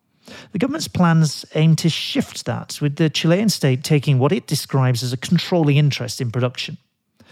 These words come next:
The plan on paper isn't for full nationalisation, in the sense that the government will take a hundred percent ownership of all lithium mining and refining in the country. Instead, the government is proposing to renegotiate existing mining contracts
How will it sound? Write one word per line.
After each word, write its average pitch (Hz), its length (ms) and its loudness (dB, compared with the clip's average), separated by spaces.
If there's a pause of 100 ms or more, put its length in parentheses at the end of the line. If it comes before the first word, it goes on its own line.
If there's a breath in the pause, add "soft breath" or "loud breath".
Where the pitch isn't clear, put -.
(540 loud breath)
The 160 60 -4
plan 226 400 2
on 165 140 6
paper 151 340 2
isn't 156 200 0
for 151 100 2
full 185 320 -2
nationalisation, 120 960 -2
in 160 100 4
the 143 80 4
sense 139 280 0
that 147 80 -6
the 139 100 -2
government 139 340 0
will 123 180 -2 (120)
take 123 260 -4
a 113 60 -2
hundred 120 240 0
percent 131 280 -2
ownership 127 440 0
of 113 80 -8
all 139 160 -2
lithium 127 320 -2
mining 127 280 0
and 120 80 0
refining 143 380 0
in 127 80 0
the 131 80 -4
country. 165 420 -6 (480 loud breath)
Instead, 196 440 2
the 170 120 2
government 185 280 4
is 165 100 0
proposing 175 520 4
to 165 140 4
renegotiate 151 840 2
existing 123 640 -2
mining 107 260 -2
contracts 120 600 -6